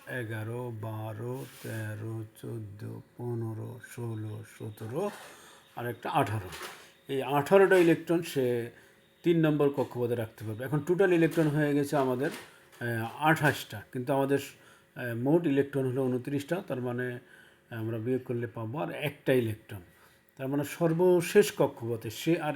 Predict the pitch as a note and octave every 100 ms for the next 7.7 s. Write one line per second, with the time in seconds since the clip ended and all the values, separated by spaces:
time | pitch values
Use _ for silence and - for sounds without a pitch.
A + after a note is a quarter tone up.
0 | C#3 C#3+ - - D#3+ C3+ B2 - D#3 A#3
1 | - _ B2 A#2 - B2+ A#2+ G#2+ C#3+ -
2 | _ - - _ _ C3 B2 B2 - C3+
3 | C3+ C#3+ C#3 C#3 A#2 C3+ C3 C3+ B2+ A2+
4 | F#3 G#3+ C3+ A#2+ C3 - - - _ -
5 | D3 D3 C#3+ B2+ A2+ A2 G#2+ G#2 G#2 F#2+
6 | F#2+ F#2+ - - - _ - C#3+ D3 D#3
7 | C#3 E4+ - - _ -